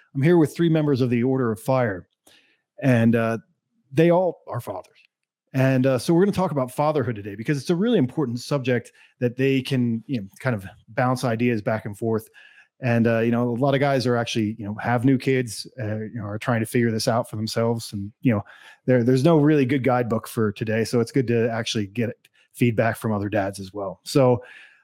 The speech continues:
I guess I, I, I guess I should start out by introducing you guys, right? That, that, that would make sense. Uh, Austin, if you, if you don't know,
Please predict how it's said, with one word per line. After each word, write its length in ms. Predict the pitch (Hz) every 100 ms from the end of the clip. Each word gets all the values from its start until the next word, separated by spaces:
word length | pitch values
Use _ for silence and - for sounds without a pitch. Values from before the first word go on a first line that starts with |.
| -
I 100 | 160
guess 180 | 202
I, 120 | 196 175
I, 240 | 147 151
I 40 | 143
guess 180 | 175 214
I 60 |
should 140 | - -
start 180 | 160
out 180 | 143 135
by 220 | 131 123
introducing 480 | 123 127 127 135 135
you 100 | 98
guys, 280 | 104 98 95
right? 240 | 107 113
That, 160 | 113 113 -
that, 280 | 117 120 117
that 100 | 139
would 120 | 139
make 160 | 117 101
sense. 420 | - 90 120 - _ _ _ _ _ -
Uh, 280 | 123 120 127
Austin, 440 | 160 208 - 190
if 140 | 151
you, 180 | 160 151
if 140 | 131 143
you 40 |
don't 220 | 156 160
know, 320 | 139 131 127